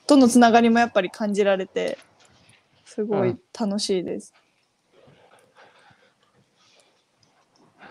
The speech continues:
Speaker 2: から、そういうさ、こう、なんだろうな、その、い-、結局、あの田ん-、地方行った時に目にする田んぼとか海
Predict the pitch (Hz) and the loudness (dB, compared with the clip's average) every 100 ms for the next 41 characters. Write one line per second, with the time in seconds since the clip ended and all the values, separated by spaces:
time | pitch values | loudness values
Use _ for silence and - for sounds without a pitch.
0 | - _ - 165 160 208 226 220 - 165 | -20 _ -8 -4 0 2 2 2 2 2
1 | 113 - - - - - - - _ _ | 2 -4 -20 -20 -18 -18 -20 -20 _ _
2 | _ _ 151 143 143 135 - - - - | _ _ 0 2 0 -4 -18 -20 -20 -20
3 | - _ _ _ _ _ _ _ _ _ | -20 _ _ _ _ _ _ _ _ _
4 | _ _ _ 120 147 180 165 101 110 98 | _ _ _ -8 0 0 0 -4 -4 -4
5 | 95 - - _ _ _ _ _ _ _ | -6 -10 -20 _ _ _ _ _ _ _
6 | _ _ _ _ _ _ _ _ _ _ | _ _ _ _ _ _ _ _ _ _
7 | _ _ - 127 123 147 - _ _ _ | _ _ -12 -10 -8 -12 -16 _ _ _
8 | _ _ _ _ _ _ _ _ _ - | _ _ _ _ _ _ _ _ _ -12
9 | 165 170 170 - - 151 185 202 - 185 | -6 -4 -4 -6 -2 0 0 0 0 0
10 | 196 170 - 208 220 - 139 151 151 139 | -2 -6 -4 0 2 0 -2 -2 -2 -4
11 | 131 - 170 165 131 - 123 120 - 151 | -6 -6 -4 -2 -4 -6 -4 -4 -2 -2
12 | 147 147 147 156 131 143 147 123 | -2 -2 -2 0 0 0 -2 -4